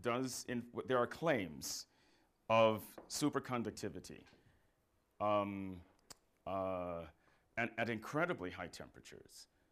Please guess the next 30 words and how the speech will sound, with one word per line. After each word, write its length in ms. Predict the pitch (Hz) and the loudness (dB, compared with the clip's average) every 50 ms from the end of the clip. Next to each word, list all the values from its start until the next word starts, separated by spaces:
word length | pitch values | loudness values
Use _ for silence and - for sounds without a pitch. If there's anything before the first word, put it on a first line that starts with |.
| _ _ _ _ - | _ _ _ _ -6
um, 420 | - 92 90 90 87 87 85 76 - _ _ _ _ - | -4 -2 -2 -2 -4 -6 -8 -10 -12 _ _ _ _ -8
you 80 | 104 | -6
know, 80 | 98 92 | -4 -4
above 320 | 92 87 110 110 104 92 | -2 0 0 0 0 0
room 160 | 107 117 110 104 | -4 -6 -6 -4
temperature. 560 | - 117 123 131 127 107 - - - - - - _ _ _ _ _ _ _ _ _ _ _ _ _ _ _ _ - | -4 -4 -4 -4 -4 -8 -10 -10 -14 -16 -16 -20 _ _ _ _ _ _ _ _ _ _ _ _ _ _ _ _ -6
Uh, 280 | 110 101 95 92 90 - - 104 | -4 -2 -2 -2 -4 -6 -2 0
but 260 | 123 110 - - - | 0 0 0 -2 -8
the 60 | - - | -8 -8
pressures 540 | - - - 196 214 202 - 165 139 117 | -4 2 4 4 4 4 4 2 2 2
that 220 | 104 127 123 - 98 | 2 0 0 0 -2
you 80 | 113 | -4
need, 240 | 107 110 143 139 123 - | -2 0 0 0 0 0
it's 180 | 131 - - | -2 -2 0
not 200 | 160 180 190 185 - | 2 2 2 2 2
ambient 460 | 143 143 147 143 143 131 120 110 110 | 2 2 2 2 2 2 0 0 -2
pressure 340 | - 123 117 110 - - - | -2 -4 -4 -4 -4 -6 -6
like 200 | - 98 95 90 - - - | -4 -4 -6 -6 -8 -10 -10
you 60 | 101 | -6
walk 260 | 101 98 104 104 - 110 | -2 -2 -2 -2 0 -2
outside 420 | 95 80 - - 113 92 85 92 | -4 -4 -2 -4 -4 -4 -4 -6
now. 240 | 104 101 87 76 73 - - - - - _ _ _ _ _ - | -6 -8 -8 -8 -12 -16 -20 -20 -20 -20 _ _ _ _ _ -6
It's, 360 | - 120 113 - - - - 107 | -4 -4 -4 -4 -6 -8 -4 -2
um, 400 | 107 107 101 101 98 101 95 90 90 _ _ - - - - _ - - - - - - _ _ _ _ _ _ _ _ _ _ _ - | -2 0 0 -2 -4 -6 -6 -8 -12 _ _ -20 -20 -20 -20 _ -20 -20 -20 -20 -20 -20 _ _ _ _ _ _ _ _ _ _ _ -2
uh, 340 | 107 104 98 92 90 87 82 - - - | 0 2 2 4 2 2 0 0 -2 -2
in, 120 | 120 120 - - | 0 0 0 2
on 160 | 117 123 127 | 2 2 4
the 120 | 123 131 - | 4 2 2
order 360 | - 151 156 156 151 160 143 - | 4 4 4 6 4 2 0 0
of 300 | - 110 110 110 104 - | 2 2 2 2 0 -4